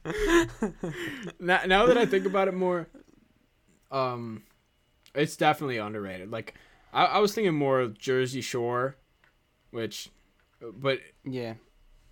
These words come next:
Speaker 1: I've been to Hawaii.
Speaker 2: I don't know why people think the Jersey Shore is so nice.
Speaker 1: It is horrible.
Speaker 2: Like, people from other <laughs> states, they're like, "Oh, yeah, the shore in Jersey." I'm like, "What?"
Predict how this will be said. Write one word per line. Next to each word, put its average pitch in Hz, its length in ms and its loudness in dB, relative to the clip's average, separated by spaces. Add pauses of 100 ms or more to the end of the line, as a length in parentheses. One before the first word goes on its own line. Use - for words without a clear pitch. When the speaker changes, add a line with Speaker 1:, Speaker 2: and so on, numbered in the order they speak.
Speaker 1:
I've 165 160 2
been 175 140 0
to 135 100 -2
Hawaii. 110 360 -2
Speaker 2:
I 147 40 4
don't 233 80 4
know 311 80 8
why 226 120 8
people 180 280 -4
think 156 200 -2
the 147 80 -6
Jersey 147 340 -2
Shore 139 360 -2
is 123 120 -8
so 131 220 -8
nice. 117 520 -12 (100)
Speaker 1:
It 123 140 -4
is 110 100 -6
horrible. 104 420 -4 (240)
Speaker 2:
Like, 139 200 -8
people 190 220 -6
from 170 180 -6
other 147 200 2
<laughs> - 120 -6
states, 151 320 -2
they're 131 140 -4
like, 131 260 -8
"Oh, 185 120 -10
yeah, 175 460 -8
the 147 80 -14
shore 185 360 -2
in 160 180 -2
Jersey." 170 580 -2
I'm 156 120 -4
like, 143 180 -2
"What?" - 580 -2